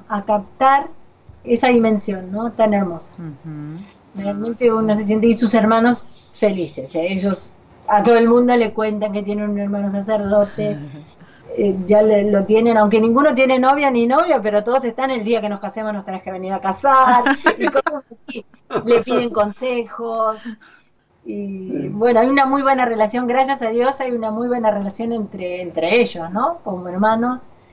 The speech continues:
Speaker 1: Eh,
Speaker 3: Se quieren mucho, se
Speaker 1: eh,
Speaker 3: respetan mucho,
Speaker 1: y lo
Speaker 2: Mm.
Speaker 1: respetan
Speaker 3: y lo
Speaker 1: mucho.
Speaker 3: respetan mucho y hacen caso de lo que él le, le aconseja.
Speaker 2: Claro.
Speaker 3: Y él, él es aceptado en lo que, en lo que aconseja realmente.
Speaker 2: Claro, porque, porque tienen una gracia muy especial, ¿eh? Que no la necesitan ustedes porque son esposos y padres,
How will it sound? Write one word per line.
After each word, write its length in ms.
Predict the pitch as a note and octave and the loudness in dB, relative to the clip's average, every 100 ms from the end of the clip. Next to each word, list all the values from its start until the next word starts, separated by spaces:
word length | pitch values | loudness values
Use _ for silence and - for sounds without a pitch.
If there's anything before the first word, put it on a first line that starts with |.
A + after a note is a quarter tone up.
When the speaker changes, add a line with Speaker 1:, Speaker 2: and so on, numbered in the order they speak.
| - - - _ | -20 -20 -20 _
Speaker 1:
Eh, 520 | - F3 E3+ E3+ E3 D#3+ | -6 -2 -2 0 0 2
Speaker 3:
Se 180 | D#3+ D#3 | 2 4
quieren 260 | F#3 F3 | 4 6
mucho, 320 | F3 G#3+ A3 | 6 4 2
se 100 | F#3 | 0
Speaker 1:
eh, 40 | E3+ | -2
Speaker 3:
respetan 460 | C#3+ - F#3+ F3 | -2 0 2 2
mucho, 640 | E3+ F3 A3 F#3+ A3 A3+ A#3+ _ _ | 0 0 -2 -2 -2 -2 -6 _ _
Speaker 1:
y 40 | E3+ | -12
lo 120 | D3+ | -10
Speaker 2:
Mm. 40 | |
Speaker 1:
respetan 340 | D3 C#3 C#3+ D#3+ | -8 -10 -6 -4
Speaker 3:
y 60 | |
lo 100 | D#3 | 0
Speaker 1:
mucho. 100 | D#3+ | 0
Speaker 3:
respetan 360 | D#3+ G3+ G3+ F3+ | -2 -4 -2 0
mucho 280 | G3 G3 G#3 | 0 0 0
y 160 | D#3 | 2
hacen 280 | D3 - E3+ | 0 0 -2
caso 300 | F3 E3 F3 | -2 -2 -4
de 80 | E3 | -2
lo 120 | C#3+ | -4
que 380 | C#3+ C3+ C3 C3+ | -6 -8 -8 -8
él 100 | D3+ | -4
le, 260 | C#3 C3+ - A#2+ | -4 -4 -8 -8
le 80 | |
aconseja. 600 | C3+ - B2+ G#2 - - F3+ | -8 -6 -4 -4 -2 -4 -4
Speaker 2:
Claro. 300 | D#3 C#3+ A#2+ | -12 -6 0
Speaker 3:
Y 20 | |
él, 120 | D3 E3 | 2 2
él 260 | E3 F#3 G#3+ | 0 -4 -4
es 140 | A3+ _ | -8 _
aceptado 400 | - - G3+ G3 | -20 -2 2 4
en 60 | E3+ | 4
lo 80 | E3 | 4
que, 160 | C#3+ | 0
en 120 | - D#3 | -4 -8
lo 80 | |
que 60 | D3+ | -8
aconseja 400 | D3 D3 D#3 D3 | -8 -8 -10 -8
realmente. 500 | C#3+ C#3 - - - - | -8 -6 -8 -10 -14 -18
Speaker 2:
Claro, 280 | - D#3 D#3 | -10 -8 -8
porque, 360 | D#3 C#3 D3 C#3 - _ _ _ _ _ | -12 -12 -12 -12 -18 _ _ _ _ _
porque 320 | D#3+ D3 D#3 | -10 -6 -6
tienen 320 | F3 F3 F3 | -4 -6 -6
una 300 | E3+ E3+ E3 | -6 -6 -6
gracia 480 | D3 D#3+ D#3+ - D#3+ | -6 -6 -8 -8 -8
muy 220 | D#3 D#3+ | -6 -6
especial, 640 | D#3 - D3 - A#3 A#3 G#3 | -6 -8 -12 -6 -6 -6 -8
¿eh? 240 | F3 C#4 - | -10 -12 -10
Que 120 | E3+ | -6
no 120 | E3+ | -4
la 120 | F#3 | -2
necesitan 500 | F#3 F3+ E3+ F3+ E3+ | -2 -6 -8 -8 -8
ustedes 400 | E3 D#3+ B3 A#3+ | -8 -6 -6 -6
porque 260 | G3 D#3 D3+ | -6 -10 -10
son 180 | D#3+ E3+ | -8 -8
esposos 520 | E3 - G3 F#3+ - | -8 -8 -8 -8 -12
y 40 | |
padres, 580 | C#3 F3+ G#3+ F#3+ G3 G#3+ | -4 0 0 -2 -6 -10